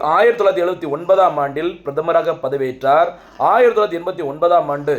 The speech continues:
ஜனவரி பதினேழு, பதினான்காம் தேதி வரை ஏழு மாதங்கள் ஆட்சியில் இருந்த சரண் சிங்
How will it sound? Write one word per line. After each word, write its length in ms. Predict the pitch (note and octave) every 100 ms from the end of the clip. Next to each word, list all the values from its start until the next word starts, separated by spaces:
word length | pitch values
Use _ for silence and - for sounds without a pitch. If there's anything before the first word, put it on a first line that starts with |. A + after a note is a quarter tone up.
| A2 A2
ஜனவரி 280 | D3+ F#3 F3 -
பதினேழு, 400 | C3+ D#3+ D3+ C#3+ C#3
பதினான்காம் 440 | C#3 C#3 D#3+ C#3 C#3+
தேதி 100 | B2+
வரை 160 | C3 E3 F3+ - -
ஏழு 340 | B2 F#3 B3+ B3
மாதங்கள் 400 | G#3 F3+ F3+ F#3+
ஆட்சியில் 380 | C3+ C#3+ D3 D#3
இருந்த 180 | C#3+ C3
சரண் 260 | B2 C3 C3
சிங் 160 | F#3+